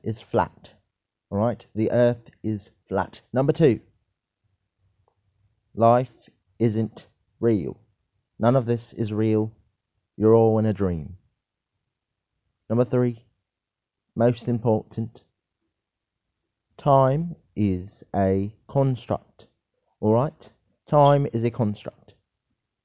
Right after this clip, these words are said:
Any questions? You should be writing this down. Go on, write it down. I'm going to be here a while.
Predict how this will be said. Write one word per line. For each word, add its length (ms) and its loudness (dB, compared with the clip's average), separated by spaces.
Any 160 2
questions? 420 -6
You 100 -10
should 200 -2
be 100 2
writing 400 2
this 120 -6
down. 320 -12
Go 160 4
on, 180 0
write 240 -4
it 40 -4
down. 360 -4
I'm 80 -12
going 240 2
to 80 -6
be 180 4
here 180 2
a 60 0
while. 380 0